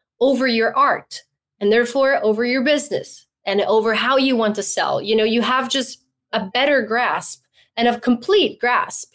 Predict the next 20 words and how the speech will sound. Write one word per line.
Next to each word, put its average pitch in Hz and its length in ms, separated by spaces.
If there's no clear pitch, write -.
really, 220 580
of 220 140
who 302 260
your 240 240
audience 226 560
is - 540
and 208 120
therefore 233 320
control. 208 500
And 190 260
you 220 220
get 208 200
to 208 80
decide 196 420
what 262 280
you 277 100
wanna 208 180
put 196 180
out 180 280
there, 180 260